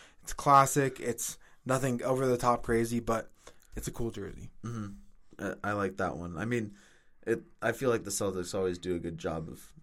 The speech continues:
Speaker 2: staying classy but trying to make it new.
Speaker 1: Yeah.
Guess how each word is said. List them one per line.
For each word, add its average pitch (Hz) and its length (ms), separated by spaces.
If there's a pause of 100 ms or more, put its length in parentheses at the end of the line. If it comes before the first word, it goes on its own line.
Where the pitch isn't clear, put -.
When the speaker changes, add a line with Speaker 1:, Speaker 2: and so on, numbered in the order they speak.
(460)
Speaker 2:
staying 110 360
classy 98 460
but 80 200
trying 90 220
to 85 160 (520)
make 85 220
it 76 120
new. 85 240 (180)
Speaker 1:
Yeah. 90 180